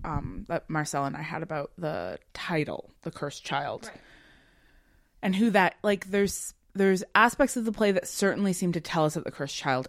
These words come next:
Speaker 1: is, um, the augury. What's her actual name?
Speaker 2: Delphi.
Speaker 1: Delphi. You know, particularly the image of the child in a nest,
Speaker 2: Mm-hmm.
Speaker 1: which really suggests, 'cause the augury is the bird, and so
Speaker 2: Yeah.
Speaker 1: it suggests that that's her. But sort of watching it, I was like,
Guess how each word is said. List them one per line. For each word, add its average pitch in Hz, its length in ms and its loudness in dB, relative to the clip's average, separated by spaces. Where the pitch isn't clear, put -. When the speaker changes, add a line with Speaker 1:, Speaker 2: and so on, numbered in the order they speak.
Speaker 1:
is, 123 680 0
um, 135 480 -4
the 147 120 -4
augury. 143 400 -2
What's - 180 -6
her - 100 -4
actual 180 240 -4
name? 180 180 -2
Speaker 2:
Delphi. 202 340 -16
Speaker 1:
Delphi. 156 400 -2
You 202 200 2
know, 175 80 2
particularly 233 680 6
the 190 180 2
image 165 260 2
of 160 120 -2
the 165 100 -4
child 147 340 -2
in 139 100 0
a 131 40 -2
nest, 190 520 -6
Speaker 2:
Mm-hmm. - 120 -18
Speaker 1:
which - 180 -12
really 143 220 -2
suggests, 139 400 -8
'cause - 140 -12
the 90 100 -10
augury 143 280 -8
is 151 80 -12
the - 80 -14
bird, - 280 -10
and - 120 -16
so - 100 -16
Speaker 2:
Yeah. - 60 -16
Speaker 1:
it - 40 -20
suggests 156 360 -8
that - 120 -14
that's - 220 -10
her. 156 220 -6
But - 180 8
sort 233 160 6
of 214 120 4
watching 262 440 2
it, 220 40 0
I 214 160 2
was 214 120 -2
like, 214 120 -2